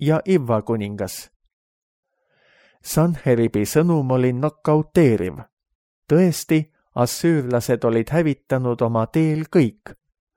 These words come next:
Kuidas võiks siis Hiskija loota midagi muud?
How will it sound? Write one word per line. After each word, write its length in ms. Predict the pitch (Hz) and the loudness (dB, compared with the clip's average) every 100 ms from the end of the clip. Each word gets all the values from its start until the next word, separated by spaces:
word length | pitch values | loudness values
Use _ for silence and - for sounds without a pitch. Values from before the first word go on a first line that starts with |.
| _ - - _ - | _ -20 -20 _ 2
Kuidas 440 | 180 180 143 127 | 2 4 0 -2
võiks 320 | 135 143 131 | 2 2 0
siis 380 | - - 131 - | -4 0 0 0
Hiskija 540 | 196 185 - - 135 127 | -2 -2 -4 0 0 2
loota 420 | 139 147 131 135 | 2 0 0 -2
midagi 360 | 135 156 151 175 | -2 -2 -2 2
muud? 400 | 180 117 78 | 2 0 -4